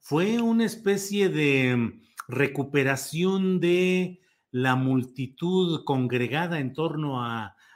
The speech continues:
a, a lecturas, a causas, a periodismo, a libros, o sea, volver a moverse en la plaza pública por un lado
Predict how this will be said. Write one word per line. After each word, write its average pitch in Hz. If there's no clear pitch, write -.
a, 113
a 110
lecturas, 156
a 117
causas, 170
a 113
periodismo, 147
a 139
libros, 190
o -
sea, 147
volver 156
a 202
moverse 180
en 156
la 139
plaza 175
pública 175
por 156
un 180
lado 208